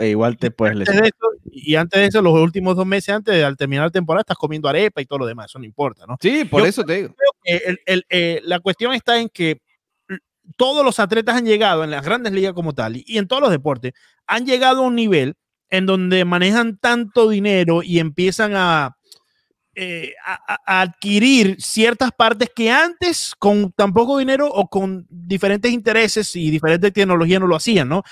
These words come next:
Speaker 2: Ahora tú estás claro que cuando un pelotero termina una temporada, quizás está dos semanas sin entrenar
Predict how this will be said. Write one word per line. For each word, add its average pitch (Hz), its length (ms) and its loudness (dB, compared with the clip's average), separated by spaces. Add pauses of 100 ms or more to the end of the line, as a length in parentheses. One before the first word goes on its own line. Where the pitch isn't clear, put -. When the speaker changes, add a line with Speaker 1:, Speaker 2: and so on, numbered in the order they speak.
(200)
Speaker 2:
Ahora 220 360 4
tú 294 120 -6
estás 254 200 -4
claro 254 320 2
que 202 200 -6 (140)
cuando 185 360 2
un 208 100 0
pelotero 233 380 2
termina 202 340 -2
una 214 120 -2
temporada, 165 680 0 (460)
quizás 254 340 0
está 240 440 2
dos 180 400 -2
semanas 233 420 -2
sin 196 220 -2
entrenar 180 520 -2